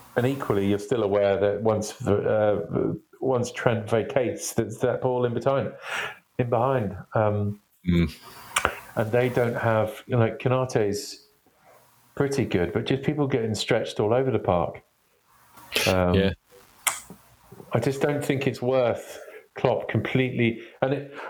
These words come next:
Speaker 1: I would have bought it if Klopp started last season with that, with that vibe, but it just looks like he's
Speaker 2: Yeah.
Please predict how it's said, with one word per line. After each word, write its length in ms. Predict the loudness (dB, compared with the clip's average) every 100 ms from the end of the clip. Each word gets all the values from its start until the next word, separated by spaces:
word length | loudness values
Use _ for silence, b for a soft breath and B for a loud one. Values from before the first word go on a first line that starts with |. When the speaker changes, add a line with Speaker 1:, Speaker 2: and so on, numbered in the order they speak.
| -2
Speaker 1:
I 120 | 0
would 180 | 0 0
have 120 | -2
bought 360 | -2 -2 -2 0
it 320 | 2 0 -4 -14 B B -2
if 280 | -2 -2 -2
Klopp 260 | 0 0 -2
started 500 | 0 0 0 0 2
last 240 | 2 2
season 300 | 0 0 0
with 160 | 0 2
that, 300 | 0 0 -6 -6 -4
with 140 | 0
that 200 | 0 2
vibe, 280 | 2 2 0
but 80 | -2
it 100 | -2
just 220 | -2 -2
looks 240 | -2 0
like 140 | 0 2
he's 120 | 2
Speaker 2:
Yeah. 80 | 2